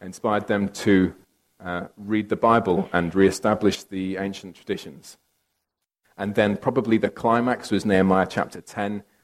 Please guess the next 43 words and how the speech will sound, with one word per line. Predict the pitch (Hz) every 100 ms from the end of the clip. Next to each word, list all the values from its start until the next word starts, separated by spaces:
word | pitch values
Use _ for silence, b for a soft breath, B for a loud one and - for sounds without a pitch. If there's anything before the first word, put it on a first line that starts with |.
| -
where | 95
the | 90
people | - - 156 156 131
of | 113 -
God | 110 104
themselves | 101 92 - - 127 101 -
committed | - - 107 123 - 92
publicly, | - 113 95 - 87 85 - _ _ _
"We | 95 113 120
are | 104 95
going | 110 107 104 98
to | - 98 90 90
live | 98 98 85 -
the | 87
way | 90 85
that | 80
God | 87 85
wants | 87 85 85
us |
to | - 85
live." | 98 80 73 - _ _ _ _
And | 92 92
they | 87 - _ _ -
promised | 98 90 -
three | - 143
things. | 117 110 95 92
I | 90
don't |
know | 92
if | -
you |
remember | 92 95 92 87
a |
couple | - - 90
of |
weeks | 92 90
ago, | - 90
Pete | - 107 98 - _
led | 95 90
us | 90
through | - 95
spouse, | - - 104 98 - -
Sabbath, | - 98 90 87